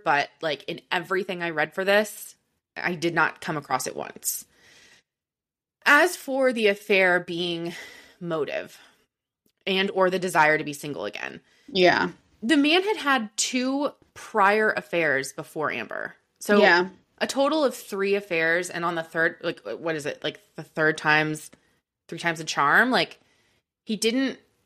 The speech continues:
Speaker 1: he didn't kill anyone after the first affair. He didn't kill anyone after the second affair.
Speaker 2: Well,
Speaker 1: But then
Speaker 2: 'cause
Speaker 1: he
Speaker 2: I
Speaker 1: would do it after the third?
Speaker 2: Yeah, because what changed is the baby.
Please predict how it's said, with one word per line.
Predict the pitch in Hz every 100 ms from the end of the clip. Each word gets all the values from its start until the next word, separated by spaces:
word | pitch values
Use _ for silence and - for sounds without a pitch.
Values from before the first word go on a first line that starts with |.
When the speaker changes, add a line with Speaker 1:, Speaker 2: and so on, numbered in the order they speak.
| _ _ _ _ _ _ _ _ _ _ _ _ _ _ _ _ -
Speaker 1:
he | 214
didn't | 294 -
kill | - 294
anyone | 294 262 240
after | 214 233
the | 214
first | 208 226 240 -
affair. | 160 160 175
He | 190
didn't | 214 240
kill | - 240
anyone | 240 220
after | 220 208
the |
second | 208 214 185
affair. | 180 143 135 143 151 _ _ _
Speaker 2:
Well, | 262 240
Speaker 1:
But | 202
then | 196
Speaker 2:
'cause | 202
Speaker 1:
he |
Speaker 2:
I | 196
Speaker 1:
would |
do | 196 190
it | 190
after | 190 208
the | 180
third? | 180 165 185 294 359 _ _ 175 -
Speaker 2:
Yeah, | 254 254
because | 180 220 180
what | 196
changed | - 208 196 185
is | 180 175
the |
baby. | 180 240 - -